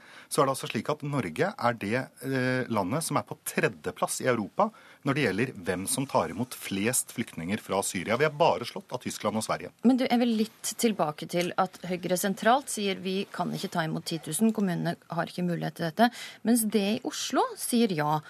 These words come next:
Speaker 2: Og spørsmålet som departementet stilte var: «Hvor mange kan det ta imot?» Og det var to scenarier. Et på hvis en fordelte disse ti tusen syriske flyktningene utover i norske kommuner. Et annet og mindre tall hvis ikke disse ti tusen var med. Det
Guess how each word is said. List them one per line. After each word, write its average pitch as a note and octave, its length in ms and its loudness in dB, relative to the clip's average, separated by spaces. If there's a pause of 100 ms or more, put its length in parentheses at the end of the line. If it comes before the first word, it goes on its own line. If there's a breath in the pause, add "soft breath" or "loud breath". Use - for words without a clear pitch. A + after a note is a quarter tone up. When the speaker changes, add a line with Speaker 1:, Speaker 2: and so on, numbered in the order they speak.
(220 loud breath)
Speaker 2:
Og A#3+ 180 2
spørsmålet - 640 2
som C#4+ 160 0
departementet B3+ 680 4
stilte C4 400 0
var: G#3 260 4 (180)
«Hvor A#3+ 200 4
mange F3+ 400 6
kan D3+ 180 -2
det D#3+ 140 -2
ta D#3 100 -2
imot?» D#3+ 380 -2
Og F#3+ 80 0
det A3 80 2
var C#4+ 140 -2
to D#3 220 -4
scenarier. D#3 580 -2 (460 loud breath)
Et - 340 0 (100)
på C#4+ 180 0
hvis G#3+ 460 -2
en G#3+ 300 4 (120)
fordelte F3+ 480 -2
disse F#3+ 240 -6
ti F3+ 140 -10
tusen E3+ 340 -4
syriske E3 640 -4
flyktningene D#3+ 640 -4 (100)
utover E3 380 -4
i - 20 -2
norske D#3+ 300 -6
kommuner. E3+ 320 0 (360 loud breath)
Et C4+ 160 0
annet G#3+ 380 4
og B3+ 120 6
mindre F3+ 680 8
tall C4+ 240 0
hvis F#4+ 160 -2
ikke D#4 180 -2
disse A3 220 -2
ti E3 200 -6
tusen D3 340 -6
var E3 100 0
med. D3+ 240 2 (480 loud breath)
Det C#4 160 2